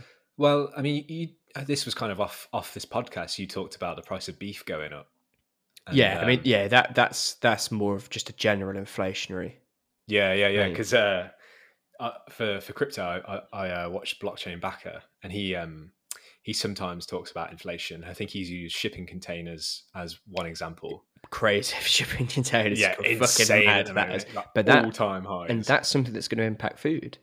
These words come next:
Speaker 2: Supply
Speaker 1: Yeah.
Speaker 2: chains, just things like that is gonna impact, uh, food. I did have, um, <laughs> so, uh, yesterday, uh, last night I did a quiz, did a quiz last night, uh, and the, uh,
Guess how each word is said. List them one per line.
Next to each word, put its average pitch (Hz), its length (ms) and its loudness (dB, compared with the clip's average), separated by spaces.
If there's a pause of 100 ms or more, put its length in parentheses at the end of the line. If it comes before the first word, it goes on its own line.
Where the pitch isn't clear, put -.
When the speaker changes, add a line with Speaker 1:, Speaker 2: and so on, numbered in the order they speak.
Speaker 2:
Supply 143 360 4
Speaker 1:
Yeah. 107 160 8
Speaker 2:
chains, 104 240 -2
just - 160 -6
things 131 180 0
like 107 100 -4
that 117 260 -2
is - 100 -12
gonna 101 140 -4
impact, - 500 -10
uh, - 120 -10 (440)
food. 98 300 -2 (200)
I 117 120 4
did 135 220 12
have, 120 460 8
um, 101 360 2 (640)
<laughs> - 100 -12 (1080)
so, 120 340 10 (440)
uh, 113 160 6
yesterday, 123 680 6 (100)
uh, 107 180 8
last 120 240 6
night 98 120 4
I - 40 0
did 98 120 -2
a 98 40 -4
quiz, - 380 -6 (100)
did 95 120 -10
a - 20 -10
quiz 90 180 -6
last - 200 -8
night, - 180 -6 (460)
uh, 98 320 0
and 98 440 0 (480)
the, 104 560 0
uh, 90 260 -2